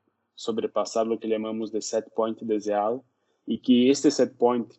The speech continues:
si es fallo, si hay, si es malo, el ajuste de, de este set point por el tema de temperatura, por supuesto,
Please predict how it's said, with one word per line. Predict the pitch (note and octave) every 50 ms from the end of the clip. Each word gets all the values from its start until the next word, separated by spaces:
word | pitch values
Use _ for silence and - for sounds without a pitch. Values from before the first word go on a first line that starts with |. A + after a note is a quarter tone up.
| _ _
si | - - - G#2+ G#2
es | G#2 - - -
fallo, | - B2+ A#2+ A#2 A#2+ B2 B2+ C3 B2+
si | - - - G#2+ G#2
hay, | G2+ G#2 G#2+ G#2+
si | - - - A#2
es | A2 A2 A2 - - -
malo, | A#2 A#2 A2+ A2+ A2+ A#2+ B2 C#3 C#3 C3 _ _ _ _ _
el | _ G#2+ G#2+
ajuste | G2+ F#2+ - A#2+ B2 A#2 - _
de, | C3 B2 B2 A#2+ - - _ _ _ _ _
de | - B2+ A#2+
este | G#2+ - - A#2
set | - - A2+ - _
point | _ A#2 A2+ G#2+ G2+ -
por | _ - G2+
el | G2+ G2+
tema | - G#2+ G#2 G#2
de | G#2+ G#2
temperatura, | - G#2 G2+ G2 - G#2 G#2 G2 - A#2+ A#2+ B2 D3 - _ _ _ _
por | - A#2+ A#2 A#2+ -
supuesto, | - - A#2+ - _ A#2 A2+ G#2+ G#2+ - - - B2 A#2+